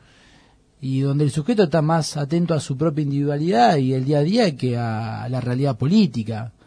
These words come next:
a tal punto que lo ven como racional la no participación política. Entonces, habría que ver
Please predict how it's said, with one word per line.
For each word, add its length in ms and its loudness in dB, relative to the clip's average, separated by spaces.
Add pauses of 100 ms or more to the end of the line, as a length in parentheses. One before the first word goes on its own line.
a 100 -6
tal 160 2
punto 320 2
que 100 2
lo 140 4
ven 220 2
como 640 0
racional 600 0
la 120 4
no 120 0
participación 600 -6
política. 600 -4 (760)
Entonces, 560 2
habría 400 6
que 180 4
ver 400 6